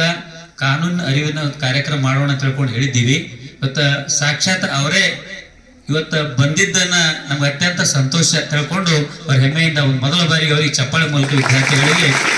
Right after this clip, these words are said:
ಅಭಿನಂದನೆ. ವಿದ್ಯಾರ್ಥಿಗಳಲ್ಲಿ ಗಮನಿಸಿದ್ರೆ ಅಂತ ಕೇಳಿದ್ರೆ, ಈಗ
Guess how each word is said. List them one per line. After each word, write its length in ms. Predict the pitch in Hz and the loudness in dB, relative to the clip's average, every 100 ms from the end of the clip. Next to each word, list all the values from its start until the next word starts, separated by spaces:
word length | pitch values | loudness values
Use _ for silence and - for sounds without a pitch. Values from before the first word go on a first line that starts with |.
| - | 2
ಅಭಿನಂದನೆ. 340 | 131 139 117 113 - - - - - - - - - - - - - - - - | 2 2 2 0 0 0 0 0 0 0 -2 -2 -2 -2 -2 -2 -2 -2 -2 0
ವಿದ್ಯಾರ್ಥಿಗಳಲ್ಲಿ 680 | 151 156 175 196 196 190 180 | 0 2 4 2 2 0 0
ಗಮನಿಸಿದ್ರೆ 480 | 156 165 170 180 170 | 0 0 2 2 2
ಅಂತ 120 | 160 - | 0 0
ಕೇಳಿದ್ರೆ, 320 | 147 143 156 185 - - - - - - - - | 0 2 0 0 -4 -8 -12 -14 -20 -20 -12 -6
ಈಗ 80 | 156 | 0